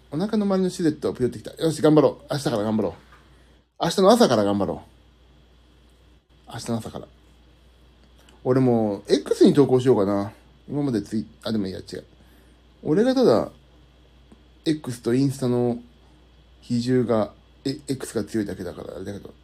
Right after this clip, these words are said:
インスタにまた投稿しよう。食べたもの、毎食。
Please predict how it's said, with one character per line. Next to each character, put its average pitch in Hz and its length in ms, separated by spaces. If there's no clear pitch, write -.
イ 170 80
ン 190 120
ス - 60
タ 220 80
に 214 80
ま 185 100
た 190 80
投 185 160
稿 190 120
し 190 120
よ - 80
う。 - 80
食 139 100
べ 120 80
た 117 100
も 98 120
の、 95 80
毎 127 220
食。 123 300